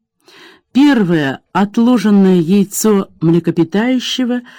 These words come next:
которое я мог показать учёному обществу. Эта неожиданная находка так сбила меня с толку,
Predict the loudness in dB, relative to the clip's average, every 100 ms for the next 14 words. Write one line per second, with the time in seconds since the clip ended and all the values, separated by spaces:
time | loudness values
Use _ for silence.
0 | -12 -6 -2 0 0 0 0 0 0 -2
1 | -6 -6 -6 -4 -4 -6 -12 -8 -8 -6
2 | -4 -4 -4 -6 -8 _ -12 -10 -10 -10
3 | -12 -16 -18 _ _ _ _ _ -20 _
4 | -4 0 2 0 -2 -2 0 2 0 -2
5 | -4 -6 -6 -4 -4 -4 -4 -2 0 0
6 | 0 -2 -6 -4 -4 -6